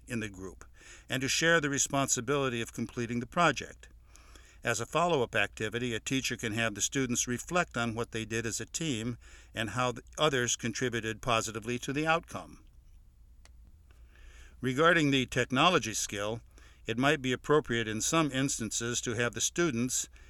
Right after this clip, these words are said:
teaching the class. Students these days have an unimaginable skill in using the computer and various mobile devices, but the technology skill is focused on having students understand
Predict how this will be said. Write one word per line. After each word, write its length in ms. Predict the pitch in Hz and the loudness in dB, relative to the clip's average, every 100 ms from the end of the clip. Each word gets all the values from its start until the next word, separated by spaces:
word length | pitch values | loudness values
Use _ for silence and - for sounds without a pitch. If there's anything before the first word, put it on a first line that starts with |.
| - | -14
teaching 340 | - 123 135 143 | -4 0 4 2
the 80 | 160 | 2
class. 580 | 202 214 147 - - - - - - - - | 0 0 0 -4 -6 -10 -20 -20 -20 -20 -8
Students 420 | - 202 208 143 | 0 2 4 2
these 200 | 135 117 | 0 0
days 440 | 120 123 131 127 | 4 4 4 0
have 160 | 127 120 | 2 2
an 140 | 123 - | 0 -4
unimaginable 760 | 185 202 160 156 151 123 110 104 | -2 0 2 4 2 0 -4 -2
skill 540 | - - 131 101 101 - | -2 0 0 0 -4 -6
in 120 | 110 | -6
using 360 | 117 131 120 113 | -2 -2 -2 -4
the 80 | |
computer 680 | 104 113 - 160 131 98 95 - - - | -4 -8 -4 0 0 -2 -8 -14 -18 -10
and 120 | 104 | -4
various 420 | 120 139 135 - | 0 2 2 0
mobile 340 | 127 143 123 98 | 0 0 -2 -6
devices, 680 | 92 95 85 - 69 - - - - - | -8 -8 -8 -10 -10 -14 -14 -20 -20 -10
but 120 | - 127 | -6 -4
the 80 | |
technology 640 | - 147 131 160 190 135 127 | 0 0 0 0 0 0 -2
skill 380 | - 123 127 123 | -2 0 0 0
is 140 | 107 | -4
focused 460 | - 165 160 131 123 | 0 0 2 -2 0
on 180 | 113 | -2
having 320 | 107 127 120 113 | 0 0 0 -4
students 480 | - 127 117 110 | -2 0 0 -2
understand 840 | - 123 120 - - 170 135 123 | -2 -2 0 -2 -2 0 2 0